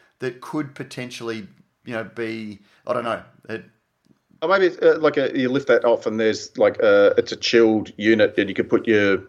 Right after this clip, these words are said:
Speaker 2: beers in or something, maybe to keep it cold.
Speaker 1: Yeah.
Speaker 2: But did you say, was it,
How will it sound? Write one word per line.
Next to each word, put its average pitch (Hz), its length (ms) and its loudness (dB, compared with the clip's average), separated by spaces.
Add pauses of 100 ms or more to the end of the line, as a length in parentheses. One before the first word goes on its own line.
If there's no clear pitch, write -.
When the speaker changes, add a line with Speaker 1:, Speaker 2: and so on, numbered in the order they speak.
(720)
Speaker 2:
beers 123 240 2
in 135 140 2
or 120 140 0
something, - 280 -4
maybe 143 200 2
to - 60 -2
keep - 140 0
it - 80 -4
cold. 214 280 0 (760)
Speaker 1:
Yeah. 156 460 0
Speaker 2:
But 147 120 4
did 160 120 2
you 226 80 6
say, - 180 2
was 165 120 -4
it, 175 100 0